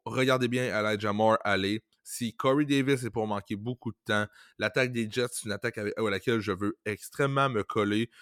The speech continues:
Elijah Moore, c'est dix targets la semaine passée, me donne toutes les raisons de croire qu'il va avoir toute, toute, toute qu'une, qu'une game. Surtout, regarde, tantôt, je, je, je disais que la, la défensive contre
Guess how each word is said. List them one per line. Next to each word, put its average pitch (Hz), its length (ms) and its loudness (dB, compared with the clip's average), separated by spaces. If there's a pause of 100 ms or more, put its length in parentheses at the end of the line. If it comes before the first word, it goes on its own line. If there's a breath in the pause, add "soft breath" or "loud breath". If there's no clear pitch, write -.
(300 loud breath)
Elijah 117 320 2
Moore, 139 200 2
c'est 101 220 -10
dix 127 280 -4
targets 120 360 -2
la 113 140 -6
semaine 110 240 -6
passée, 104 340 0
me 101 160 -2
donne 101 240 -4 (280)
toutes 151 200 0
les 127 100 0
raisons 110 300 0
de 95 40 -18
croire 117 260 2
qu'il 104 160 -10
va 101 80 2
avoir 98 240 0 (180)
toute, 147 280 0
toute, 113 260 -8
toute 113 240 -8
qu'une, 104 200 -8 (140)
qu'une 104 200 -10
game. 104 260 -6 (280 loud breath)
Surtout, 131 460 0 (300 loud breath)
regarde, 110 400 -2 (240)
tantôt, 123 260 0
je, 104 380 2
je, 104 160 -6 (400 loud breath)
je 101 220 -12
disais 120 260 0
que 123 100 -10
la, 110 80 2 (140)
la 110 100 -6
défensive 110 480 -4
contre - 220 -8